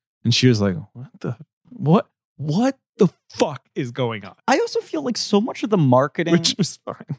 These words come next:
Speaker 2: the marketing
Speaker 1: Fine
Speaker 2: kind of
Speaker 1: complaint.
Speaker 2: centered the Morpheus of it all more than the Bugs of it all, where Bugs is kind of more
Speaker 1: Definitely.
Speaker 2: key to the movie.
Speaker 1: Obviously, because he's got the aesthetic that's
Speaker 2: Of
Speaker 1: very
Speaker 2: course.
Speaker 1: recognizably sort of dressed like Morpheus.
Speaker 2: And he's
Speaker 1: You know,
Speaker 2: this,
Speaker 1: he's
Speaker 2: like,
Speaker 1: got the sunglasses,
Speaker 2: new fucking
Speaker 1: bald,
Speaker 2: rising
Speaker 1: yeah.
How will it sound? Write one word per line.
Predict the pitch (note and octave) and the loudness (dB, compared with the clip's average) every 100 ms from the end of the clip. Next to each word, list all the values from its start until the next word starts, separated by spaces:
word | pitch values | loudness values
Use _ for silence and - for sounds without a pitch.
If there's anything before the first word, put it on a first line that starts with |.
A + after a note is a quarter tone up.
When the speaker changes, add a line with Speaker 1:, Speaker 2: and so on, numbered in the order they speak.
| _ | _
Speaker 2:
the | B3 | 2
marketing | A#3 B3 D#4+ A4+ A3+ | 4 4 4 0 2
Speaker 1:
Fine | G3 | 2
Speaker 2:
kind | - A#3 A3 | 2 0 2
of | G#3 | 2
Speaker 1:
complaint. | |
Speaker 2:
centered | - - F3 D#3+ - F3+ F3+ D#3 | 2 2 2 2 2 0 0 2
the | |
Morpheus | C#3 B2+ C3+ - D3 - | 4 4 4 2 2 2
of | C#3 | 2
it | C#3 | 2
all | C3+ C3+ | 2 2
more | C3 B2+ B2+ B2 | 4 4 6 4
than | A2 A2+ | 2 0
the | |
Bugs | G#2 A#2 B2 | 2 0 2
of | D3 | 0
it | D3 | 4
all, | C#3+ C#3 C3+ | 4 4 0
where | B2+ | 0
Bugs | A2+ B2 - | 2 0 0
is | - | -2
kind | B2 A#2 | 2 4
of | |
more | A#2 A#2+ | 6 4
Speaker 1:
Definitely. | - A#2 - | 2 -2 -12
Speaker 2:
key | - D#3+ | -2 2
to | C#3 | 4
the | |
movie. | C3+ C#3 F#4+ | 4 4 4
Speaker 1:
Obviously, | G#3 D3+ C#3+ E3 | 2 0 -4 -4
because | D3+ F#3 E3+ | -2 -2 0
he's | A3+ | 0
got | B3+ | 0
the | G#3+ | 0
aesthetic | D#3+ - E3+ D#3 - | -2 0 0 0 -2
that's | C#3+ | -4
Speaker 2:
Of | - | 2
Speaker 1:
very | F4+ | 4
Speaker 2:
course. | G3 B2 | 2 0
Speaker 1:
recognizably | A#2+ B2 A2+ A#2 A2+ | -10 -8 -8 -12 -14
sort | C#3 A2 | -12 -12
of | |
dressed | G2+ G2+ | -12 -16
like | G#2 G2+ | -16 -16
Morpheus. | G2+ - G#2 | -18 -12 -6
Speaker 2:
And | C4 | -2
he's | G#3+ D3 | 0 2
Speaker 1:
You | |
know, | |
Speaker 2:
this, | F#3 F3 | 0 0
Speaker 1:
he's | E3 | 0
Speaker 2:
like, | D#3 | 0
Speaker 1:
got | A#2+ - | -2 -10
the | E3+ | -6
sunglasses, | E3+ D#3+ | 2 6
Speaker 2:
new | D3+ D3+ C#3+ | 6 6 4
fucking | - C3+ A2+ | 2 0 2
Speaker 1:
bald, | G#2+ G2+ | 2 4
Speaker 2:
rising | C3 B2+ A#2 | 4 2 -2
Speaker 1:
yeah. | A#2 | -6